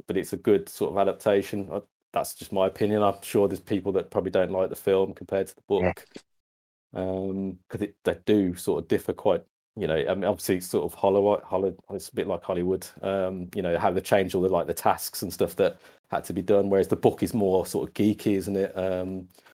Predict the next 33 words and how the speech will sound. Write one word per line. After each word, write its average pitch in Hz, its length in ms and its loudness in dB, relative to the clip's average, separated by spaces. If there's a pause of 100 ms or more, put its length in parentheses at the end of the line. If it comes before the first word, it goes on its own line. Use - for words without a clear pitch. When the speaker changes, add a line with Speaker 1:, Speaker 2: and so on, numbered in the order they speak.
(400)
Speaker 1:
but 90 240 2 (120)
Speaker 2:
I, 110 180 8 (240)
I 117 120 10
said 123 280 6
this - 220 6
at - 100 2
the - 80 -2
time 110 340 4
when 90 120 6
I 98 100 8
watched 85 340 4
it, - 60 6
it - 40 6
was - 140 2
like 90 440 4 (580)
the, 92 600 6
the 92 120 2
sort 90 260 6
of - 80 -12
first 98 400 6
task - 540 4 (220)
that 85 100 -2
he 82 100 6
does 90 260 6
to - 100 0
find 87 280 8
the 85 60 4
first 87 360 6
key 85 340 6
wouldn't 101 400 6
work 101 360 6
on 82 140 6
film. 85 520 6